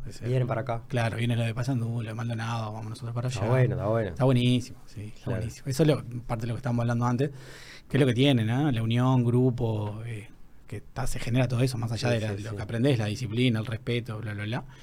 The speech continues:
Speaker 1: Eh, bueno, todo eso. Somos
Speaker 2: Y es formato
Speaker 1: amigos.
Speaker 2: fiesta ahora, en realidad. O sea.
Speaker 1: Sí, es formato, no, f-,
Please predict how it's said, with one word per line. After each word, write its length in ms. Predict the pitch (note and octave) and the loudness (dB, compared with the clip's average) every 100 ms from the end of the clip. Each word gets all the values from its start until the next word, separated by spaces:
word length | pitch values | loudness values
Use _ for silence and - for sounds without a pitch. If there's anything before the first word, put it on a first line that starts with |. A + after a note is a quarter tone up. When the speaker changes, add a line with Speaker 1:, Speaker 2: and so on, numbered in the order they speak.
| - - - - - - | -18 -18 -18 -20 -18 -10
Speaker 1:
Eh, 320 | G#2+ G2 F#2+ - | -8 -8 -8 -8
bueno, 200 | G#2 - - - - | -8 -10 -16 -18 -14
todo 180 | C3 | -12
eso. 240 | B2 C3 - - | -8 -6 -6 -8
Somos 300 | - A#2 G#2+ - | -12 -12 -12 -8
Speaker 2:
Y 60 | G#2+ | -8
es 80 | - | -2
formato 280 | A#2+ A#2+ | 0 0
Speaker 1:
amigos. 160 | B2+ B2+ | 0 2
Speaker 2:
fiesta 280 | C3 B2+ E2 | 2 0 -4
ahora, 160 | E2 | -8
en 100 | D#2+ | -10
realidad. 440 | D#2+ E2 E2+ F#2 F2+ - F2 | -12 -12 -8 -8 -8 -10 -12
O 40 | |
sea. 200 | E2+ D#2+ - | -12 -14 -14
Speaker 1:
Sí, 320 | - B3 B3 B2+ | 0 2 4 2
es 100 | C3 | 0
formato, 580 | C3+ C#3+ C#3+ D3+ C#3+ C#3+ | 2 2 4 4 4 4
no, 220 | D#3 A2 | 2 2
f-, 120 | B2 | -6